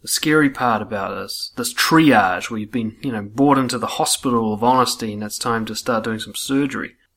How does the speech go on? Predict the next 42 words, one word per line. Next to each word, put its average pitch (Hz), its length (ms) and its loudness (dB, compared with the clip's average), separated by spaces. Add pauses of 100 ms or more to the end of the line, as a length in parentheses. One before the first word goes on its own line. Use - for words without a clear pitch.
(140)
you're 143 260 2
going 170 240 2
to 151 60 -6
be 143 100 0
faced 131 440 0
with 120 300 -2 (300)
the 135 80 -8
potential 165 680 -2
that 110 220 -2 (180)
everything's 147 640 0
fucked. - 480 -10 (640)
And 120 160 2
I 123 40 6
don't 170 240 0
want 151 220 -2
to 131 100 -2
hide 156 420 -2
that 110 260 -4
from 104 280 -6
you. 101 180 -18 (840)
You 127 100 -8
know, 131 120 0
when 139 140 4
I 160 100 8
first 147 300 0
started 135 300 2
looking 127 340 -4
at 107 80 -6
my 123 160 0
life 123 300 0
more 117 140 -6
honestly, 123 640 -4 (580)
it 127 60 -6
wasn't 143 420 2
long 143 260 2
before 120 220 -2
it 110 100 -8
dawned 143 340 0
on 117 160 0
me 110 160 -4
that 120 300 -8
every 156 720 -4